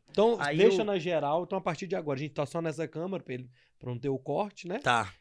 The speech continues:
Speaker 1: E aí a gente vai tocando aqui.
Speaker 2: Quantas horas aqui?
Speaker 1: Só nós mesmo. <laughs> Nove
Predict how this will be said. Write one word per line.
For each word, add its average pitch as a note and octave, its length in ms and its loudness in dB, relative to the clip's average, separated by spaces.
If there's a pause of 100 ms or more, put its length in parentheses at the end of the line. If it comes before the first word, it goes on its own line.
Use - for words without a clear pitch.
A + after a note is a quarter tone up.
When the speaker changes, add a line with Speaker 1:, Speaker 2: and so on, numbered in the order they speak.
Speaker 1:
E A#2+ 160 -2
aí C3 100 2
a C3 40 0
gente C#3+ 220 -6
vai D3+ 100 -6
tocando F3 380 -8
aqui. D#3 180 -12
Speaker 2:
Quantas B2 240 -6
horas B2 200 0
aqui? C3+ 280 -6
Speaker 1:
Só - 320 -2
nós G3 200 0
mesmo. A#2+ 260 -2 (520)
<laughs> A#3 220 -6
Nove G#3 220 -4